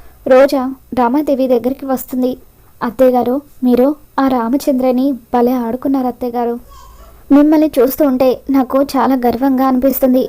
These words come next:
ఆ రామచంద్రయ్యకి తగిన బుద్ధి చెప్పారు" అని రోజా అంటూ ఉంటుంది. దాంతో రమాదేవి ఎంతగానో పొంగిపోతూ ఉంటుంది.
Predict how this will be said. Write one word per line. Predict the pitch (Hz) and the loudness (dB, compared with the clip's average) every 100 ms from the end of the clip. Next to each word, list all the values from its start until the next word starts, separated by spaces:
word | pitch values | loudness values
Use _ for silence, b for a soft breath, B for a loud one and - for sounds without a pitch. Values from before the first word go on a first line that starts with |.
| - | -2
ఆ | 269 | 0
రామచంద్రయ్యకి | 277 233 262 285 277 254 247 233 | 0 2 0 2 2 2 0 0
తగిన | 285 254 262 | 0 2 2
బుద్ధి | 269 233 226 | 2 2 0
చెప్పారు" | 277 269 - 254 247 277 | 0 -2 0 0 0 -2
అని | 254 254 269 - - - - - - | 0 0 -2 -6 -18 -20 -20 -20 -4
రోజా | 254 262 285 | 2 4 4
అంటూ | 294 247 277 | 0 0 0
ఉంటుంది. | 262 262 262 254 - | 0 0 0 0 -2
దాంతో | 262 262 269 247 262 - - - - - - - - - - - - - | 0 0 2 0 0 -6 -20 -20 -20 -20 -20 -20 -20 -20 -20 -20 -16 0
రమాదేవి | 269 285 311 254 | 2 2 0 -2
ఎంతగానో | 254 226 226 269 254 254 | -2 -2 -2 0 0 0
పొంగిపోతూ | 247 240 262 302 277 254 262 | -2 -2 0 0 0 0 0
ఉంటుంది. | 247 254 254 | 0 0 -2